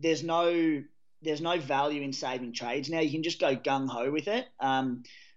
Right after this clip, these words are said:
the fact that they've brought the super trade round through to round three was obviously a good move with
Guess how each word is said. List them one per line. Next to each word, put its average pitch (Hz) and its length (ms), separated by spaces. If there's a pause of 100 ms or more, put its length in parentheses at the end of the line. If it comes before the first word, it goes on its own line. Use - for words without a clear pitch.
(300)
the 196 80
fact 190 180
that 190 60
they've 156 160
brought 165 180
the 156 60
super 165 260
trade 143 340
round 139 440
through 151 340
to 143 240
round 135 340
three 139 480
was 147 120
obviously 139 240
a 127 60
good 135 180
move 143 360
with 139 120